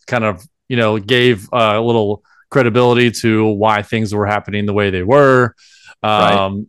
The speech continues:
Speaker 1: it was ve-, it was, I, I thought it was, it was one of the best D C movies I've seen in quite some time. Uh,
Speaker 2: Yeah.
Speaker 1: it's been, it's been a while, and to be able to wrap up,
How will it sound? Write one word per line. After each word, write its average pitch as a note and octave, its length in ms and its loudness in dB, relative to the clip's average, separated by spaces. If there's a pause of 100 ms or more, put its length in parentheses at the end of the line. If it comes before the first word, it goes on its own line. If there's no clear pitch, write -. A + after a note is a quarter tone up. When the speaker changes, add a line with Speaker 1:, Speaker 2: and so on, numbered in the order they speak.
(120)
Speaker 1:
it B2 100 2
was A2 500 -2 (420)
ve-, F#2+ 180 -4
it B2+ 260 0
was, - 380 -2
I, B2+ 320 -2
I A#2+ 40 -4
thought C3 240 2
it B2 40 2
was, A2 380 -6 (100)
it A#2+ 100 -4
was G#2+ 280 -4
one A2+ 520 -4
of G#2+ 200 -4
the A2 140 -4
best G#2 560 -6 (420)
D A2+ 180 -2
C A2 220 -4
movies G2+ 580 -6 (320)
I've G#2+ 300 -2
seen G2+ 480 -8 (100)
in G2 680 -6
quite G2 300 -6
some F#2 200 -12
time. G2 400 -12 (540)
Uh, G#2 180 0
Speaker 2:
Yeah. G2 220 0 (480)
Speaker 1:
it's B2 100 -6
been, A#2 400 -2
it's C#3+ 160 -4
been C3 160 -2
a A2+ 60 0
while, F#2+ 520 -2
and A#2 480 0 (680)
to D3 100 0
be D3 200 4
able E3+ 220 4
to D3+ 60 4
wrap A#2+ 440 0
up, A2+ 260 0